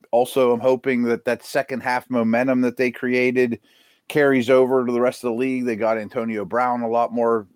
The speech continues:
you know, rolling along, and he started looking more like himself and putting up numbers, and Brady had a very strong second half. They certainly have a lot more to play for. It hasn't been great, but I still have faith in the Bucs D.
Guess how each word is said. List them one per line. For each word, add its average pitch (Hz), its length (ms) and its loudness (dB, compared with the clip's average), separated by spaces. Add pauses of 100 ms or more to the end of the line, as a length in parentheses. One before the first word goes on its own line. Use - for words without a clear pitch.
(140)
you 120 100 -4
know, 101 200 -2
rolling 120 440 2
along, 120 460 2
and 107 80 -2
he 110 100 -2
started 117 240 -2
looking 117 200 -4
more 117 140 0
like 117 140 -2
himself 117 560 -2
and 82 100 -18
putting 113 200 -6
up 107 120 -8
numbers, 113 560 -2
and 87 200 -18 (460)
Brady 135 320 4
had 127 100 4
a 120 60 4
very 120 260 0
strong 120 400 -2
second 117 340 -6
half. 113 420 -2 (720)
They 139 120 2
certainly 135 400 0
have 127 140 0
a 123 40 -4
lot 117 280 -2
more 120 220 -4
to - 140 -20
play 120 340 -6
for. 117 540 -2 (880)
It - 260 -8
hasn't 208 340 0
been 151 160 0
great, 123 400 0
but 120 140 -4
I 120 80 0
still 123 280 -4
have 123 200 -2
faith 127 340 -6
in 120 100 -6
the 110 60 -4
Bucs 113 360 -4
D. 120 360 -10